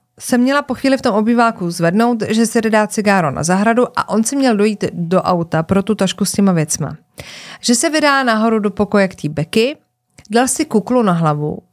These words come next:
zaťukal a když ona se teda ozvala a řekla něco jako, že no, co je, nebo pojď ty dál, jakože to už si nepamatuje teda on, tak vlezl dovnitř a chtěl,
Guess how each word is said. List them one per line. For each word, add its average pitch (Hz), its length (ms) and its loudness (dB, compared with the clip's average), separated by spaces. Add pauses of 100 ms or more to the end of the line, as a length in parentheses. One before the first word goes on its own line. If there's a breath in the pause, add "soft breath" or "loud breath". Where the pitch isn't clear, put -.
zaťukal 185 720 0
a - 60 -2
když 202 180 0
ona 214 180 0
se - 140 -6
teda 214 200 0
ozvala 185 300 0
a 190 40 -2
řekla 185 220 -2
něco 180 260 -2
jako, 175 200 -2
že 175 200 2
no, 170 200 0
co 180 160 -2
je, 175 200 2
nebo 170 300 -2 (420)
pojď 175 160 -4
ty 175 120 0
dál, 165 240 2
jakože 185 240 0
to 180 100 -2
už - 140 -6
si - 120 -8
nepamatuje 165 480 -4
teda 196 200 -4
on, 208 140 -4 (420 loud breath)
tak 254 160 0
vlezl 240 320 0
dovnitř 160 560 0
a 175 60 -2
chtěl, 294 400 -2